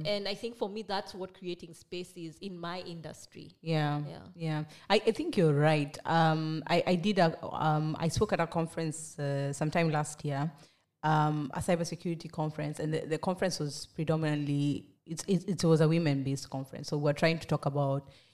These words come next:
Speaker 2: you know, um, what gaps exist in the field and in terms of being able to, you know, match up pay gaps and all that kind of stuff. And I said, in this, in, in a sys-,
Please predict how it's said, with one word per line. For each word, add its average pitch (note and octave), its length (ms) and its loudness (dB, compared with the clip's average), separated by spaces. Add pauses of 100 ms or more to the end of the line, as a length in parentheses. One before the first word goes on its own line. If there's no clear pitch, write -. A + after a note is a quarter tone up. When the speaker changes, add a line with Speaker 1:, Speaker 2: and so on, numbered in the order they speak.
Speaker 2:
you F3 120 0
know, C#3+ 360 2 (360)
um, D3+ 440 2
what E3+ 320 6
gaps D#3+ 380 6
exist D3 540 0
in C#3+ 120 4
the C3 100 0
field F#3+ 680 4
and C#3+ 140 4
in C#3+ 140 4
terms D3+ 420 4
of C#3 640 2 (220)
being E3+ 280 4
able D#3 340 4
to, D3 460 2
you E3 120 -6
know, C#3 240 -2 (640)
match F3+ 300 0
up D#3 400 0
pay E3+ 200 0
gaps D#3 600 -2
and C3+ 160 -6
all D#3+ 200 2
that D#3 160 0
kind C#3+ 180 -2
of C3 60 -4
stuff. C#3+ 400 -4 (400)
And E3 180 0
I D#3 80 4
said, D#3+ 600 2 (280)
in F3 200 2
this, F#3+ 500 4
in, F#3 220 -2
in F3+ 180 0
a F3 100 4
sys-, - 480 -4